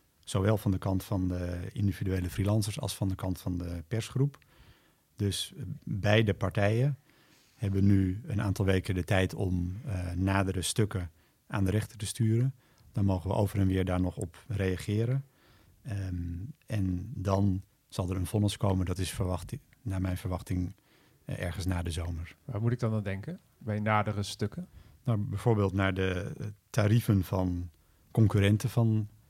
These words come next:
Speaker 1: de persgroep. We hebben in de procedure gewezen op de tarieven die Mediahuis hanteert, die hoger zijn dan die van de persgroep.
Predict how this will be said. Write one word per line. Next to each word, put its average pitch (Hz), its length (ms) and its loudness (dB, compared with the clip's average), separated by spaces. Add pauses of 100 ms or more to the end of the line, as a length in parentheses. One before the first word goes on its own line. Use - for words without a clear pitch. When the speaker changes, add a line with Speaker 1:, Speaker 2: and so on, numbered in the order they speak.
(380)
Speaker 1:
de 104 100 0
persgroep. 117 500 0
We 104 60 -2
hebben 92 520 -2 (160)
in 113 120 0
de 101 80 4
procedure 92 760 0 (400)
gewezen 101 480 0
op 95 80 -4
de 98 80 -6
tarieven 98 420 -2
die 92 340 -2
Mediahuis 104 960 2
hanteert, 104 420 2
die 95 140 2
hoger 98 300 4
zijn 95 180 2
dan 92 220 0
die 90 140 -2
van 98 120 0
de 87 60 -2
persgroep. 127 560 -2